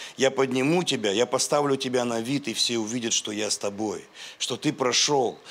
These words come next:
что ты был в это время очищен, что ты в это время был для чего-то приготовлен, чтобы потом моей славы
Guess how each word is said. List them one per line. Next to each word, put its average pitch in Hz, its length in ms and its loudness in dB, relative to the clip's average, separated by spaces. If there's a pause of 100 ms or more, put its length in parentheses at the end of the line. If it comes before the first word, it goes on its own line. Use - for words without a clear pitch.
(140)
что - 160 -2
ты 151 160 2
был 151 160 4
в 139 60 4
это 139 160 2
время 135 400 2
очищен, 113 580 2
что - 160 -2
ты 165 140 2
в 160 60 2
это 147 180 0
время 143 260 2
был 131 220 2
для 127 160 -2
чего-то 135 400 2
приготовлен, 120 680 0
чтобы 113 280 -2
потом 135 420 0
моей 101 280 -2
славы 127 520 2